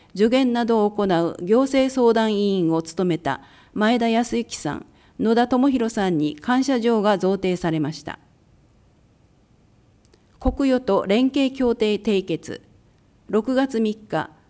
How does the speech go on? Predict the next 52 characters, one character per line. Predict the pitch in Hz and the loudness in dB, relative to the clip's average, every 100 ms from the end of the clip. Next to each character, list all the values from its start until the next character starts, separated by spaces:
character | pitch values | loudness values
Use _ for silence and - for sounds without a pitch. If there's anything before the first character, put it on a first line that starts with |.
| _ | _
国 | - 254 277 | -2 0 0
与 | 269 | 0
株 | 269 247 254 | 0 -2 -4
式 | - - 226 | -6 -4 0
会 | 214 214 | 2 0
社 | 190 | -4
と | - 156 - - _ | -2 -2 -2 -8 _
連 | 190 247 254 | -2 0 2
携 | 269 262 | 0 0
協 | 262 233 | 2 2
定 | 233 208 190 | 2 2 2
を | 165 - - - | 0 -4 -12 -8
締 | 220 180 | -2 -2
結。 | 147 135 - - _ _ _ _ _ _ | -2 -8 -10 -18 _ _ _ _ _ _
イ | 208 262 | -2 0
オ | 269 | 2
ン | 247 | 2
モ | 226 240 | 2 2
ー | |
ル | 220 214 | 2 0
沖 | 214 220 | 0 -2
に | 196 | -2
移 | 190 | -2
転 | 233 220 | -2 -2
す | 214 175 | -2 -4
る | 175 156 | -2 -2
小 | 196 | 0
川 | 208 254 262 | 2 2 2
支 | 247 | -4
所 | 220 190 | -4 -2
の | 160 151 - - - | -2 -2 -8 -20 -10
働 | 226 269 277 269 | -4 -2 -2 -4
き | |
方 | - 247 226 | -4 -4 -2
改 | 247 220 | -2 -2
革 | 233 226 208 | -2 -2 -2
に | 196 | 0
向 | 185 | -2
け | 170 | -4
た | - 151 - - - | -6 -8 -10 -20 -4
オ | 214 | 0
フ | 247 | 2
ィ | 254 | 0
ス | 240 | -2
設 | 233 214 - | -4 -4 -4
計 | 190 160 | -2 -2
や | 156 - - _ _ | -4 -8 -14 _ _
子 | - | -6
育 | 233 254 254 | -2 0 0
て | 240 | 0
支 | 233 - | -2 -2
援、 | 175 156 147 | -2 -2 -4